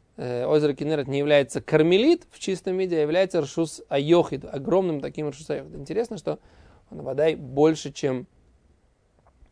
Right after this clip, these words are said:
Ршус Айохид, э, больше, чем, э, Карпов,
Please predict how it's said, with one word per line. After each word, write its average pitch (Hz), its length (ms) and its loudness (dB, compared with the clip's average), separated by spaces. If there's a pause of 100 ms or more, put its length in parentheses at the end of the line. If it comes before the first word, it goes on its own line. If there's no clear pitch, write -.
(460)
Ршус 127 300 -6
Айохид, 131 600 0
э, - 100 -6
больше, 147 380 2
чем, 127 340 -2
э, 120 160 -4
Карпов, 139 340 0